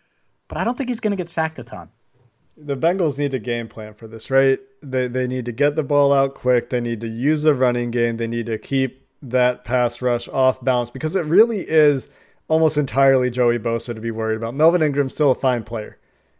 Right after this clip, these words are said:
Speaker 2: but Joey Bosa is a top five pass rusher in the N F L. And, and when you get that going against, uh, a Bobby, Bobby Hart,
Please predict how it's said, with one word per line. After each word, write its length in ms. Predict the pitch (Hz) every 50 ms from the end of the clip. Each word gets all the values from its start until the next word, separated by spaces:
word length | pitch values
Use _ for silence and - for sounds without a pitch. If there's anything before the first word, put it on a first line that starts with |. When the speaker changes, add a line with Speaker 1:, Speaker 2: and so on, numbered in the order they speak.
| _ _ _ _ _
Speaker 2:
but 140 | - 135 117
Joey 200 | 151 165 160 143
Bosa 340 | 131 143 139 131 - 131
is 140 | 127 120 113
a 60 | 117
top 340 | 104 - 123 131 123 131 -
five 280 | - 127 123 123 117 -
pass 260 | 127 123 120 117 -
rusher 280 | 123 117 113 - - 117
in 80 | 113
the 120 | 113 113 113
N 100 | 113 110
F 180 | 101 - -
L. 180 | 107 104 - _ _ _ _ _ _ _ _ _ _
And, 220 | - 123 117 117 127
and 180 | 135 131 123
when 100 | 123 123
you 80 | 123 123
get 200 | 120 135 131 113
that 320 | 127 131 139 151 147 151
going 240 | 143 139 135 135 135
against, 480 | 131 120 131 131 127 127 120 - - - _ _ _ _ _ _ _ _
uh, 420 | 156 127 123 120 120 117 117 117 113 117 _ _ -
a 80 | 127
Bobby, 500 | 110 113 127 123 127 127 127 131 127 123
Bobby 460 | - 151 123 107 131 131 131 131 127
Hart, 400 | 107 117 120 135 135 135 - -